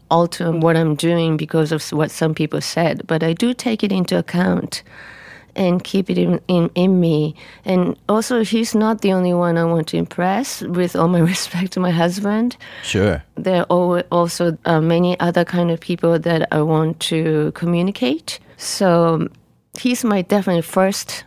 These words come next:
Speaker 1: measurement, but I go farther. And at the end of the day, it's really, I have to be happy, and I have to be proud, or at least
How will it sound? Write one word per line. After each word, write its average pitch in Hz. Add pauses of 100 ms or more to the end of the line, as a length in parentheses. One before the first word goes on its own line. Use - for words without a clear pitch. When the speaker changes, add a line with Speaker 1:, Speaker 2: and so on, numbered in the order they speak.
(100)
Speaker 1:
measurement, 208
but 170 (720)
I 190
go 202
farther. 175
And 185
at 180
the 220
end 240
of 262
the 233
day, 202
it's -
really, 180 (360)
I 170
have 170
to 175
be 170
happy, 160 (100)
and 165
I 165
have 165
to 170
be 160
proud, 160
or 151
at 180
least -